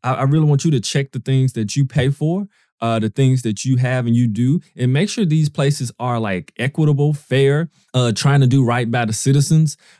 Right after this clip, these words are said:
um, and different people, because if they're not, then don't give them your money, because that's basically you voting for 'em. When you give your money to these type of corporations and companies, you're basically voting for them. And sometimes it is a sacrifice because sometimes they have the best products out there. But I'd rather take that sacrifice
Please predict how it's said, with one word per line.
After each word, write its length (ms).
um, 200
and 80
different 300
people, 240
because 260
if 80
they're 160
not, 320
then 200
don't 160
give 120
them 120
your 100
money, 420
because 280
that's 140
basically 420
you 160
voting 280
for 140
'em. 80
When 100
you 80
give 220
your 120
money 320
to 120
these 300
type 180
of 80
corporations 560
and 100
companies, 380
you're 80
basically 420
voting 380
for 120
them. 280
And 140
sometimes 400
it 80
is 160
a 60
sacrifice 580
because 300
sometimes 360
they 60
have 120
the 40
best 260
products 480
out 220
there. 180
But 420
I'd 220
rather 320
take 320
that 140
sacrifice 680